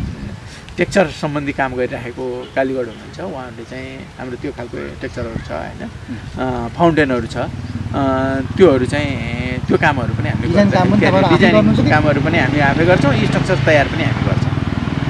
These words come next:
Speaker 2: तपाईँहरू डिजाइन सम्बन्धी केही सिक्नु भएको थियो त?
Speaker 1: अ, डिजाइनिङ मैले कलकत्तामा चाहिँ यो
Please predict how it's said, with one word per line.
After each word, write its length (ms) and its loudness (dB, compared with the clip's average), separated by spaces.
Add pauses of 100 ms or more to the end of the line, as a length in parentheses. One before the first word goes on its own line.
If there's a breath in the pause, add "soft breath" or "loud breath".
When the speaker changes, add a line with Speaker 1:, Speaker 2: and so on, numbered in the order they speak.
Speaker 2:
तपाईँहरू 300 6
डिजाइन 260 8
सम्बन्धी 260 6
केही 160 2
सिक्नु 260 0
भएको 140 0
थियो 140 -4
त? 40 -6
Speaker 1:
अ, 640 2
डिजाइनिङ 360 4 (320)
मैले 320 2 (540)
कलकत्तामा 420 -2
चाहिँ 320 -4
यो 120 2